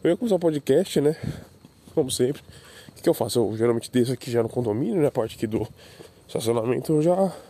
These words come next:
vou pensando o que eu vou falar. Aí eu aperto o play e começo a falar, beleza. Tava andando aqui, aí do nada, "Bom dia, jovem." Falei, "Bom dia." <laughs> Ele falou, "Você é jovem, né?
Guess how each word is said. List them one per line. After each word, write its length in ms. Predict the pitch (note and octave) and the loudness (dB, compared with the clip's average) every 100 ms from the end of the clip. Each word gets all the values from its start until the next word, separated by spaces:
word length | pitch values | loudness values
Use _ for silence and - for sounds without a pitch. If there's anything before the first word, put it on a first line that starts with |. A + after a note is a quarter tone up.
| - - - - | -20 -20 -18 -10
vou 340 | G2+ G#2+ C3 | -4 2 2
pensando 540 | C3 C3 - C3 D#3 E3+ | 2 0 2 2 4 0
o 40 | |
que 60 | - | 0
eu 100 | C#3 | 0
vou 60 | |
falar. 400 | C#3 C3+ B2 D3 - - - - - - - - - | 2 0 2 -2 -4 -20 -20 -20 -20 -20 -20 -18 -4
Aí 120 | - | 2
eu 100 | A2+ | 4
aperto 320 | A#2+ C3 D3 | 4 0 -2
o 40 | D#3+ | 0
play 340 | D3+ C#3 - - E3+ | 4 4 2 -6 -12
e 40 | E3 | -2
começo 240 | F#3+ G#3 | -2 0
a 40 | |
falar, 260 | A3 D4 - | 0 2 2
beleza. 400 | C3 D3+ B2 - - - - - - - - - - - - - | 4 4 2 -2 -16 -20 -20 -20 -20 -20 -20 -20 -20 -20 -20 -4
Tava 180 | - G3+ | 2 4
andando 360 | A3+ E3 D3+ F#3+ | 4 4 2 2
aqui, 340 | F3 D3 F#3+ - - | -2 0 0 -2 0
aí 80 | |
do 80 | E3+ | 2
nada, 160 | F#3 B2+ | 2 2
"Bom 140 | F#3 | 2
dia, 180 | A3 B3 | 4 4
jovem." 300 | A3 D#3+ - - - - - - - - - _ | 2 -2 -8 -18 -20 -20 -20 -20 -20 -20 -20 _
Falei, 140 | F#2 E2 | -6 -2
"Bom 200 | G#2 D#3+ | 0 0
dia." 220 | C3 G#3 | 2 0
<laughs> 140 | - - | 0 -4
Ele 1200 | - - - - - _ - - - - - - | -4 -8 -18 -20 -20 _ -20 -20 -20 -20 -20 -12
falou, 220 | - G3+ | -2 -2
"Você 220 | E3+ C#4+ | 0 0
é 20 | G#3+ | 0
jovem, 380 | A#2 F#3 E3+ | -2 -2 0
né? 200 | D3+ G#3 | 0 0